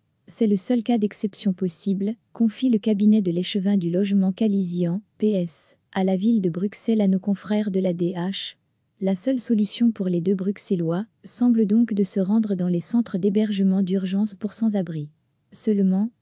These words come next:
le seul chien qui leur reste ne leur permet pas de loger dans ces foyers, mais Patrick et Isabelle ne veulent pour rien au monde se séparer de leurs compagnons. Malgré la situation, le beau-père et sa belle-fille ne manquent pas de sourire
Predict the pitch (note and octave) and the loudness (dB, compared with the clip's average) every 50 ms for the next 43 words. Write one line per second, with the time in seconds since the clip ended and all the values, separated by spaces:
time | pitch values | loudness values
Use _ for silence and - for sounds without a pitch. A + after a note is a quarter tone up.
0 | _ - F#3 F3+ - - - A#3+ A3 G#3 - - A#3 A#3 A3 - G3+ F#3 F#3 F3 | _ -4 -2 -2 -2 -2 -2 0 0 -2 0 0 2 2 2 0 -2 -2 -2 -2
1 | E3+ E3+ F3 F#3+ G3 - - - B3+ C4 - _ _ G3 G3 G#3 G#3 A3 G#3 - | -2 -2 -2 -2 -4 -4 -8 -10 -10 -10 -12 _ _ 0 2 2 2 2 0 0
2 | - A#3 A#3 A3+ A3 G#3+ G3+ - A3+ A3 G3 F#3+ F3 F#3 F#3+ F#3 G#3+ G3+ F#3+ F#3 | -2 0 2 4 4 4 4 2 0 0 2 2 2 0 2 2 2 2 2 0
3 | E3+ - F#3 - - - F#3 E3+ E3 E3 E3+ G3 A#3 - _ _ G3 F#3+ G3 F#3 | -2 -2 -6 -6 -4 -2 -2 -2 -2 -2 -4 -6 -6 -8 _ _ 0 0 2 2
4 | A#3 B3 A#3+ - F#3+ B3+ B3 - - - F3+ F#3 G3+ A3 G#3 A3 G#3+ F#3 G#3 G#3+ | 0 -2 -2 -2 -2 -2 -2 -2 -4 -2 0 0 2 2 2 2 2 4 4 4
5 | A3 G#3 G3 F#3 E3+ F3+ F#3+ G#3 A3 G3+ - - G3 F3 F3+ F#3 G#3 A3+ A3 G3+ | 4 4 4 4 2 2 2 2 0 0 -2 -4 -4 -2 0 2 2 4 4 4
6 | F#3 F#3 G3+ A3 A3+ G#3 F#3+ - F#3+ - - A3 G3+ G#3+ G3+ G3 A3 A#3+ G#3+ G#3 | 4 4 4 4 2 0 -2 -4 -6 -4 -4 -2 -2 0 0 0 2 2 2 2
7 | F#3 F3+ - - - G#3+ G3+ G3 F3+ E3 D3+ D3 D3+ C#3 - _ _ _ _ _ | 2 0 -2 -2 -2 -2 0 0 0 0 -2 -4 -6 -8 -12 _ _ _ _ _
8 | _ _ - F3 F#3 G3+ G#3 G3+ G#3 G3+ B3 A#3 G#3 F#3 - G#3+ G3+ - G3 F#3 | _ _ -2 0 0 2 2 2 2 2 2 2 2 0 -2 -6 -6 -2 -2 -2
9 | E3+ - - - G3 G3+ A3+ - _ _ _ G3 F#3 F#3 F3 G3+ A#3 G#3+ - - | -2 -2 -4 -2 -2 -2 -2 -4 _ _ _ -2 0 2 2 2 2 2 2 0
10 | G3+ G#3 G#3 G3+ G3+ F#3 - - F#3+ E3+ E3 F#3+ F#3+ F#3 - - - - F3+ F3+ | 0 2 2 2 0 0 0 -2 -2 0 0 0 -2 -2 -4 -8 -6 -4 -2 -2
11 | G3 A3 - _ _ - F#3+ G3+ G3+ G#3+ A#3 A3 - - - A#3+ A3 G3+ G3 - | -2 -2 -4 _ _ 0 2 4 4 4 4 2 0 -2 -2 0 2 2 0 -2
12 | - - G3+ F#3 F3+ F3 F3+ G3 - - | -2 -4 -4 -2 -2 -2 -2 -4 -6 -8